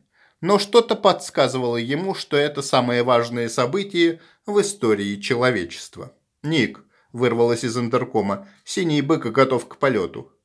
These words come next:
«Отлично», ответил Ник. «Хорошо, но я заметил, что они не вооружены». «У них ведь есть ядерный двигатель, правильно?»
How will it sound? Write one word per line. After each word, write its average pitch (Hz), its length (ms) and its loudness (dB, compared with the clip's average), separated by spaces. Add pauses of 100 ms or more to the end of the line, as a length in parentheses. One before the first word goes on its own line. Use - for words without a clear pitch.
(500)
«Отлично», 175 760 0
ответил 139 520 0
Ник. 123 360 -2 (360)
«Хорошо, 151 560 4
но 117 100 0
я 135 160 4
заметил, 143 460 0
что 143 240 2
они 143 300 0
не 143 200 0
вооружены». 139 760 2 (840)
«У 208 80 -2
них 202 160 -2
ведь 196 200 -4
есть 220 280 -4
ядерный 110 540 0
двигатель, 104 500 -6
правильно?» 101 720 -2